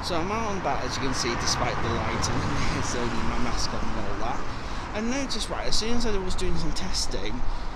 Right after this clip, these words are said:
and then it's using one of the cables, uh, it turns out you might have to use this cable, and that comes with the box. So,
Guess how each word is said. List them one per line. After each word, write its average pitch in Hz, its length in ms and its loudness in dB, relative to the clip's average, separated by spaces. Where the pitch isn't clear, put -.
and 127 240 0
then 123 140 -4
it's 120 240 -2
using 127 220 -4
one 117 100 -6
of 117 60 -6
the 107 80 -8
cables, 117 1000 -4
uh, 123 60 -4
it 139 240 -4
turns 160 340 -4
out 196 160 -4
you 165 80 -6
might 180 300 -4
have 185 280 -4
to 185 100 -6
use 202 340 -4
this 180 160 0
cable, - 800 2
and 135 160 -2
that 147 120 -2
comes 156 240 0
with 147 140 -2
the 139 60 -6
box. - 680 2
So, 151 540 4